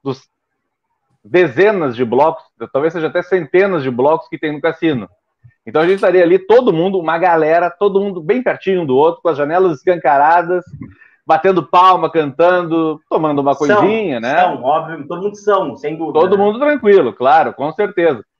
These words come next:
Speaker 1: Então a gente estaria ali no nosso camarote trezentos e seis, fazendo uma baita festa, descendo de vez em quando pra encontrar, pra cumprimentar os amigos, nos velhos tempos indo no carnaval da Sociedade Amigos do Cassino, é esse tipo de coisa que infelizmente a gente não pode fazer,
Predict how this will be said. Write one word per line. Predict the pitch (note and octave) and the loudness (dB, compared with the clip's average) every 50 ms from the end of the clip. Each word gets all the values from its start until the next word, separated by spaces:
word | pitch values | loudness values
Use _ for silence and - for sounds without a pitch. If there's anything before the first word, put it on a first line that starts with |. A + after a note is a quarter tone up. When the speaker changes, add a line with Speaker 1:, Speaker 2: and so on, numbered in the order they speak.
| _ _ | _ _
Speaker 1:
Então | - D#3+ | -4 -2
a | F3 F#3 | 0 0
gente | G#3 G#3 | 0 -2
estaria | G#3 - G#3+ G#3 G3+ G#3+ | 0 0 2 4 4 4
ali | A3 G3+ G3+ A3+ B3 | 2 2 0 0 0
no | A#3+ G3+ | 0 0
nosso | F3 E3+ E3+ E3+ - _ | 0 0 0 -2 -4 _
camarote | - F3+ E3+ E3+ E3 E3 F#3 G3+ - - | -4 -2 0 2 2 2 2 0 0 -4
trezentos | - D#3 D3+ D3 D#3+ D#3+ - - | -8 -8 -4 -4 -6 -6 -6 -12
e | C3+ | -14
seis, | - - E3+ F#3+ F#3+ F3+ | -6 -2 0 0 0 -2
fazendo | F#3+ D3+ D3+ E3+ F3+ | -2 -4 -6 -4 -2
uma | F#3 F#3 F#3 | 0 0 0
baita | E3+ D#3+ F#3+ G3 G#3+ A3 G3+ - G3 E3 | 0 2 2 2 2 2 0 -2 -4 -4
festa, | - - E3+ E3+ F3+ F#3 F3+ F#3 - F#3 F3 - _ _ _ _ _ _ _ - | -4 -2 0 2 2 2 0 0 -4 -6 -6 -6 _ _ _ _ _ _ _ 0
descendo | F#3 A#3+ G#3+ - B3 B3 A#3+ G#3+ G3 | 2 2 2 4 2 2 2 2 0
de | F3+ | 2
vez | G3 G#3+ F#3+ | 2 2 2
em | G3 | 2
quando | - - A3+ A3+ G#3+ F#3 | 0 0 0 0 0 0
pra | F#3 G3+ | -2 -2
encontrar, | F3+ F#3+ F#3+ F3 F3+ F3+ D#3+ D#3 | -2 0 -4 -2 -4 -6 -6 -4
pra | - E3+ | -4 -4
cumprimentar | E3+ E3+ D#3 E3+ E3+ F3 E3+ E3 F#3 F3 | -4 -4 -6 -6 -4 -4 -4 -2 0 0
os | F3 E3 | 0 0
amigos, | G3 F#3+ F#3+ G3+ G#3 G3+ G3+ G3 F3+ F#3+ F3+ - _ _ _ _ _ _ _ _ _ | 0 0 0 0 0 2 0 0 0 -2 -4 -6 _ _ _ _ _ _ _ _ _
nos | A#3+ B3 F#3 | -4 -4 0
velhos | F3 A3 G#3+ G#3+ G3+ G3 F3+ | 2 4 4 4 4 2 0
tempos | - - G#3 G#3 F#3+ F3 E3+ F3+ | 0 0 0 0 0 -4 -2 -2
indo | G3 F#3+ F3 F#3+ | -2 0 0 -2
no | F#3 E3 | -2 -2
carnaval | F3+ F3+ F3 F3 E3 D#3 E3+ E3+ D#3+ | -2 -2 -2 -2 0 0 0 0 2
da | D#3+ D#3 | 0 -2
Sociedade | D#3+ - E3 - E3+ D#3+ D#3+ D#3+ D3 D#3 | -2 -4 -6 -6 -2 -2 0 0 0 -2
Amigos | D3+ D#3 D#3 C#3+ C#3+ C3+ | -2 -4 -4 -4 -6 -6
do | C3 | -6
Cassino, | B2+ E3+ E3 E3 - A3 A3+ A3 G#3 G#3 F#3+ F#3 F3+ F3+ F3+ | -4 -4 -4 -4 -4 -6 0 0 0 0 0 -2 -6 -8 -8
é | G#3 A#3+ A#3 - A#3 A#3 | -10 -10 -8 -6 -4 -4
esse | B3 - | -4 -6
tipo | _ C4 A#3+ C#4+ | _ -14 -14 -12
de | D4+ C#4 | -14 -8
coisa | - C4+ A#3+ A#3+ A3+ A3 | -4 0 0 0 0 -2
que | G#3+ - A3 | -4 -6 -6
infelizmente | G#3 G#3 G3+ - G#3 G3+ F#3+ D#3+ D#3+ F3 F#3 F#3 F3+ | -8 -8 -4 -2 0 0 0 -2 -4 -8 -8 -8 -8
a | |
gente | E3+ E3+ E3+ - | -8 -8 -8 -8
não | F3+ F3 | -8 -6
pode | E3+ - E3 E3 D#3+ | -2 -2 -2 -2 -2
fazer, | - A3 G#3+ F#3 F#3+ G#3+ B3 - | -2 -4 -2 0 2 0 0 0